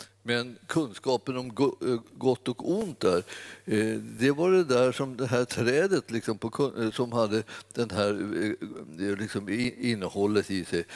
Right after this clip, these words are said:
att, eh, med, att man kunde få kunskap om gott och ont. Och kvinnan såg då på trädet, eh, och att det var gott och, eh, och, eh, att äta av och, och en fröjd för ögat. Och trädet var lockande eftersom det fick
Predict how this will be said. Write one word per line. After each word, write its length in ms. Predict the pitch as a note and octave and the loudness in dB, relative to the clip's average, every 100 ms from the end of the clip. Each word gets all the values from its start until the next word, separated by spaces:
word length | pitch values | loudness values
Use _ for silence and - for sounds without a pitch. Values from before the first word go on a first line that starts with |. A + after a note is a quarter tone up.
| - - | -12 -4
att, 220 | G2 G2 E2+ | -2 0 0
eh, 160 | G#2 G2 | -2 -4
med, 300 | G#2+ G#2 G2+ | -6 -4 -2
att 260 | A#1+ F#2+ - | -2 -2 -2
man 120 | F#2+ | -4
kunde 240 | G#2+ G2 | -4 -4
få 100 | G2 | -6
kunskap 540 | - B2 F#2+ D#2 F#2+ F2 | -2 -2 -2 -2 -2 0
om 180 | - G#2 | -4 -4
gott 260 | F2+ - | -2 -2
och 140 | F#2+ F#2 | -6 -6
ont. 320 | F2+ G2+ - - - - - - - - - | -6 -8 -14 -16 -18 -20 -20 -20 -16 -12 -10
Och 100 | - | -2
kvinnan 380 | E3+ D3 F3+ | 0 2 2
såg 380 | F#3+ - G3 A3+ | 0 2 4 4
då 120 | F3+ | 2
på 140 | C3+ C#3 | 2 2
trädet, 640 | - A2 G#2+ A#2+ A#2+ - - - - - - - | 2 4 4 4 0 -2 -16 -20 -20 -16 -14 -10
eh, 320 | - B2+ A2+ B2 | -4 -2 0 -2
och 420 | - B2+ - C3+ | 0 0 2 2
att 80 | - | 4
det 120 | A2 | 2
var 160 | G#3 | 2
gott 420 | C3 C3+ F3+ - - | 0 2 2 0 -6
och, 280 | A#2 - | -4 -4
eh, 160 | - A#2 | 0 0
och, 320 | E2 A#2+ - | 0 -2 -6
eh, 320 | - G#2 A2+ A2+ - - | -4 -2 -2 -4 -10 -6
att 220 | B2 - | -4 -2
äta 440 | C#3 D#3 E2+ - | 2 2 0 0
av 340 | F3+ G#2+ F2+ F#2 | 2 4 4 2
och, 220 | G#2 E2+ | -2 -2
och 180 | G#2 - | -6 -4
en 260 | A2+ G#2+ | -6 -6
fröjd 460 | - - C#3+ F3+ E3 | -8 0 2 2 2
för 140 | D3 | 0
ögat. 520 | C3 F#2 E2 F2+ - - - - | 2 2 2 -2 -2 -12 -20 -14
Och 120 | - A#2+ | -8 -2
trädet 400 | B2+ B2 B2 B2 | 2 2 2 2
var 120 | B2+ | 4
lockande 540 | D#3 D3 - G3+ F#3 | 4 0 0 0 4
eftersom 420 | B2+ - C3+ B2+ | 2 0 -4 -2
det 100 | B2 | 0
fick 180 | C3 A#2+ | 0 -2